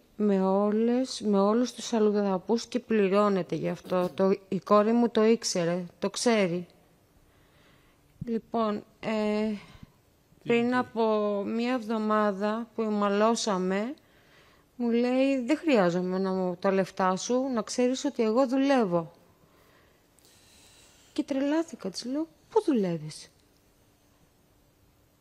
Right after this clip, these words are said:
Speaker 1: «Ε, μια φίλη μου», λέει, «μου είπε, θες να βγάλεις λεφτά;» Και της είπα, «Ναι». Λέω, «Και πού δουλεύεις, παιδί μου, πού πήγες;»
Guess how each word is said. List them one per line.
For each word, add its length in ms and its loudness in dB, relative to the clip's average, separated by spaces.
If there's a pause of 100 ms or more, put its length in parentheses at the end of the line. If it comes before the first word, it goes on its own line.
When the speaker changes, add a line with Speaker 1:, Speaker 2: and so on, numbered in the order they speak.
(120)
Speaker 1:
«Ε, 180 2
μια 180 2
φίλη 380 0
μου», 160 -4
λέει, 320 0
«μου 180 2
είπε, 220 -2
θες 260 -4
να 100 -2
βγάλεις 400 -4
λεφτά;» 600 -4 (1600)
Και 100 -12
της 260 -2
είπα, 260 -2
«Ναι». 340 -2 (260)
Λέω, 260 -4
«Και 120 -12
πού 180 2
δουλεύεις, 520 0
παιδί 320 -10
μου, 260 -6
πού 80 -10 (100)
πήγες;» 560 -4